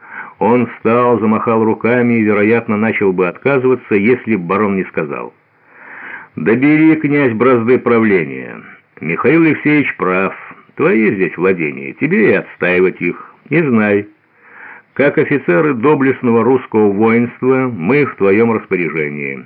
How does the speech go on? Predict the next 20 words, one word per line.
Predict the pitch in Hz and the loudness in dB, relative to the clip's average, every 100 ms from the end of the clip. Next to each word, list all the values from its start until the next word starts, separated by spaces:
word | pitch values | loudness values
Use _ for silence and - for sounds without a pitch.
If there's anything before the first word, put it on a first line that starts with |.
| _ - | _ -2
если | 95 - 87 | -2 -2 -6
не | 85 | -2
будет, | 87 104 107 | 0 0 2
конечно, | 110 110 120 113 | 0 0 -2 -2
приказа | 87 82 92 90 101 | -4 -4 -2 -2 -2
свыше», — | 147 127 - - _ _ _ - - - | 0 0 -2 -8 _ _ _ -20 -18 -10
добавил | 73 76 73 69 87 | -6 -4 -4 -2 0
он | 117 117 - | 0 -2 -8
многозначительным | 85 80 73 71 - 85 90 80 | -6 -4 -6 -8 -8 -8 -8 -8
тоном. | - 62 60 60 _ _ _ _ _ _ _ _ _ _ _ _ _ _ _ _ _ _ _ _ _ _ | -8 -10 -12 -20 _ _ _ _ _ _ _ _ _ _ _ _ _ _ _ _ _ _ _ _ _ _
Ведерникову | - 123 185 226 214 214 196 190 | -2 2 4 4 4 4 4 6
не | 190 | 6
очень | 202 190 165 | 4 2 0
было | 151 156 | 2 2
приятно | 151 143 151 160 147 | 2 2 4 2 0
оказаться | 123 123 123 147 - 120 | 2 2 2 0 0 0
под | 135 123 | 0 2
командой | 127 127 143 131 117 | 2 2 2 2 4
малограмотного | 117 117 107 107 117 104 - 95 | 4 4 2 2 2 2 0 0
мужика, | 95 92 104 151 151 143 | 0 -2 0 0 0 -4